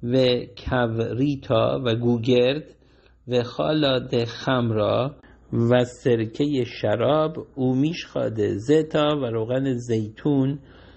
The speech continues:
و نتپیق خیورا و نفت سفید و شیفله، و همه اینها رو بماله روی آبله به گتفاد افزا، با پر قاز.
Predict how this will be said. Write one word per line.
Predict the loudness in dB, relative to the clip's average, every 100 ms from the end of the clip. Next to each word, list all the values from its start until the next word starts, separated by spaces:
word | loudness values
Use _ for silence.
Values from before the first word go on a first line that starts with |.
| -20 -8
و | 0 2 2 0 0
نتپیق | 0 0 -2 -4 -2 -2 -2 -8 -16
خیورا | -20 -6 -2 0 0 0 2 0
و | 0
نفت | -2 0 0 -2 -4 -6
سفید | -4 -4 -4 -2 -2 -2 -2 -6 -8 -20 -20 -20 -16 -4
و | 2 2
شیفله، | 2 2 2 2 -2 -2 0 0 0 0 -2 -4
و | -4
همه | -2 -2
اینها | -2 -2 -2 0
رو | 0 0
بماله | 0 2 2 2 2 2 0
روی | 0 2 2
آبله | 2 0 0 0 0 0 -2 -8 -20 _ _ -2
به | 0
گتفاد | 2 4 2 2 -2 -2 -2 -2 0
افزا، | 0 0 0 0 0 -2 -16 -20 _ 0
با | 2
پر | 2 0 0 2 2 0 -2
قاز. | -2 0 -2 -4 -10